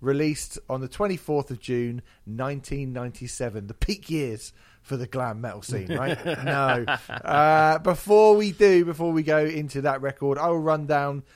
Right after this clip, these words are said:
Speaker 1: the top twenty, um, records that we have covered so far, or the worst twenty, the flop twenty, I should say. Start like this. The Truth Is by Theory of a Dead Man. Slick Dogs and Ponies by Louis the Fourteenth.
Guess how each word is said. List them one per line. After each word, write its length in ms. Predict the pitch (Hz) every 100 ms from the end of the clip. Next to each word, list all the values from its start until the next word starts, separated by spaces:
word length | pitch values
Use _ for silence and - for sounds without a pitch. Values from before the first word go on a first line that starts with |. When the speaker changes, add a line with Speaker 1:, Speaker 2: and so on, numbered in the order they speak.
| -
Speaker 1:
the 80 | 156
top 300 | - - 185
twenty, 600 | 220 208 185 165 170 156
um, 480 | 143 139 139 143 147
records 360 | 156 156 147 131
that 100 | 135
we 100 | 143
have 140 | 131
covered 480 | - 131 123 120 -
so 180 | - 135
far, 140 | 120
or 80 | 120
the 60 | 123
worst 380 | 131 160 123 -
twenty, 180 | 101 123
the 60 |
flop 320 | - - -
twenty, 260 | - 107 104
I 80 | 101
should 220 | 110 98
say. 200 | 107 104 - -
Start 300 | - 254 240
like 180 | 190 156
this. 180 | 147 - - -
The 60 |
Truth 300 | - 233 208
Is 200 | 160 131
by 180 | - 147
Theory 220 | 139 160
of 80 | 143
a 20 |
Dead 240 | 139 160 151
Man. 300 | 160 160 156 - - - - - - -
Slick 280 | - 220 165
Dogs 180 | 190 156
and 100 | 139
Ponies 300 | 160 165 147
by 120 | 139
Louis 160 | 139
the 60 | 135
Fourteenth. 520 | 135 135 147 143 -